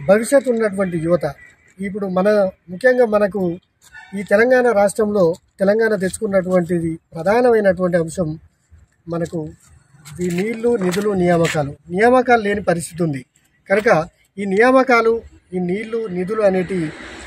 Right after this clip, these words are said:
ఈ రా-, తెలంగాణ రాష్ట్రంలో ఇంతవరకు తొమ్మిది సంవత్సరాలైనా ఈ రాష్ట్ర ప్రభుత్వం అమలు చేయనటువంటి పరిస్థితి ఉంది. కేవలం వీళ్ళ లా-, రాజకీయ లబ్ధి కోసం మాత్రమే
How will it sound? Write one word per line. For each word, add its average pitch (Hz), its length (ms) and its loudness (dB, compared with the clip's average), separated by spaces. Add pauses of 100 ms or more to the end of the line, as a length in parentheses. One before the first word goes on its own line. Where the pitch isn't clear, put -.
ఈ 180 40 0 (160)
రా-, 165 280 -2
తెలంగాణ 226 280 4 (100)
రాష్ట్రంలో 190 440 0
ఇంతవరకు 175 380 -2
తొమ్మిది 175 240 -4
సంవత్సరాలైనా 185 640 0
ఈ - 40 -4
రాష్ట్ర 160 360 -6
ప్రభుత్వం 170 340 -4 (460)
అమలు 196 240 0
చేయనటువంటి 175 540 2
పరిస్థితి 165 280 -12
ఉంది. 170 140 -8 (100)
కేవలం 226 360 2 (1200)
వీళ్ళ 233 180 2 (140)
లా-, 180 160 0 (140)
రాజకీయ 254 380 2 (100)
లబ్ధి 208 200 0
కోసం 214 380 -2
మాత్రమే 185 380 0